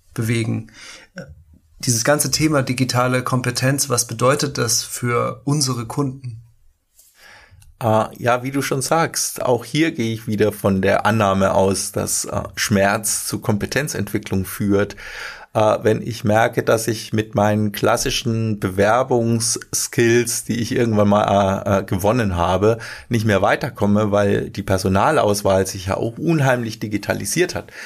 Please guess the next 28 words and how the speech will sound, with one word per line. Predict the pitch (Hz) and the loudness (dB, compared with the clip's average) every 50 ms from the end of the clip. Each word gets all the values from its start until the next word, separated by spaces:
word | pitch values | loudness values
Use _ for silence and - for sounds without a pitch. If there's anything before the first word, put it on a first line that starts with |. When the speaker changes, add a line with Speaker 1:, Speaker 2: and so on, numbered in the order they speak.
| - - - | -18 -6 0
Speaker 2:
Wir | - 104 | 2 2
haben | 101 107 | 2 2
mit | 107 104 | 2 0
Unternehmen | - 113 117 110 113 104 101 107 120 131 139 131 | 0 -2 0 2 2 2 4 2 2 0 0 -2
gesprochen, | 127 123 - - 123 120 117 127 117 | -4 -4 -2 0 0 0 0 0 -2
die | 104 101 | 0 2
lachen | 92 101 127 143 - 160 135 123 | 2 2 2 0 0 -4 -6 -4
über | 78 120 110 110 104 107 | -4 0 2 2 4 4
eine | 104 107 107 107 | 4 2 2 0
Papierbewerbung, | 101 - 95 - - - 165 160 151 135 117 110 107 104 104 104 107 104 104 104 107 - | 0 -2 -4 -4 -2 0 0 2 2 2 2 4 4 4 4 4 2 2 2 0 0 2
äh, | - 107 104 104 - - - 110 104 | 2 4 4 4 4 4 2 2 0
äh, | 104 | 0
die | 104 107 104 | 0 0 0
reinkommt, | - 104 101 104 107 104 - 123 120 123 127 123 - - - - - - - | 2 0 0 0 -2 -2 0 0 0 -2 -4 -8 -8 -10 -10 -10 -12 -10 -4
äh, | - 120 117 110 | -2 0 0 0
die | 117 107 | 0 0
wird | 113 110 | 0 0
überhaupt | 117 110 101 104 110 - 127 | 2 2 2 2 2 0 0
nicht | 117 104 | 0 0
mehr | 117 107 - | 0 0 2
angeschaut. | 113 135 165 160 147 - - 95 85 85 87 87 - | 2 2 2 2 2 2 2 2 2 2 2 0 -2
Ja? | - 113 | -4 -4
Also | - - 71 101 113 104 | -2 0 0 0 0 2
da | 101 101 101 | 2 2 2
wird | 113 120 - | 0 0 0
ja | 123 120 | 0 0
schon | - - 113 110 | 0 -2 -2 -2
vorselektiert, | 107 - - 127 127 131 139 135 - 143 131 131 131 127 - - - - 135 131 127 123 123 - | -2 -2 0 0 2 2 2 0 0 -2 0 -2 -4 -4 -6 -12 -10 -4 0 0 0 0 0 -4